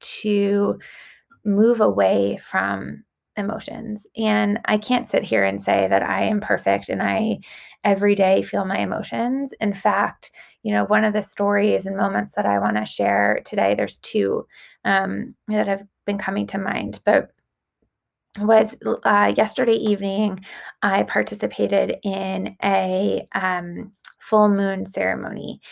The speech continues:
And a lot of, you know, the, the, the person hosting is Doctor Dale, and it was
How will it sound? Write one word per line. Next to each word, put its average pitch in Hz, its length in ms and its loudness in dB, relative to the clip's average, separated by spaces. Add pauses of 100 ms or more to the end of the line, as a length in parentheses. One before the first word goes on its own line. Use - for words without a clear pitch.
(300)
And 202 580 2
a 214 100 4
lot 214 320 4
of, 214 260 4 (640)
you 208 140 2
know, 196 160 0
the, 196 480 2
the, 190 280 -4
the 202 100 -4
person 208 420 -4
hosting 196 720 -4
is 98 300 -2
Doctor 190 400 -2
Dale, 190 460 2
and 185 500 -4 (1000)
it 202 160 2
was 202 420 6